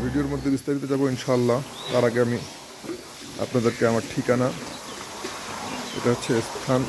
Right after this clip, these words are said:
রসুলপুর, সৈয়দপুর, নীলফামারী। এটা আমার মোবাইল নাম্বার, মারুফ ডেয়ারি ফার্ম। এটা আপনারা দেখে নিয়ে,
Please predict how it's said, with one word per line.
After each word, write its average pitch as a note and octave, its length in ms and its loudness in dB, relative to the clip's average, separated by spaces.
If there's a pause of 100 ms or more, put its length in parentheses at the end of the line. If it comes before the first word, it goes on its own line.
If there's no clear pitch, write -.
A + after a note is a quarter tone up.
(140)
রসুলপুর, C#3 440 2 (120)
সৈয়দপুর, B2 360 2
নীলফামারী। B2 560 2 (680)
এটা A#2 180 0
আমার A#2 200 2
মোবাইল A#2 360 4
নাম্বার, A#2+ 380 2 (2750)
মারুফ A#2+ 300 2
ডেয়ারি A#2+ 160 4 (120)
ফার্ম। B2 180 0 (1200)
এটা A2+ 280 4 (1200)
আপনারা - 420 4
দেখে C3+ 320 4
নিয়ে, D#3+ 340 4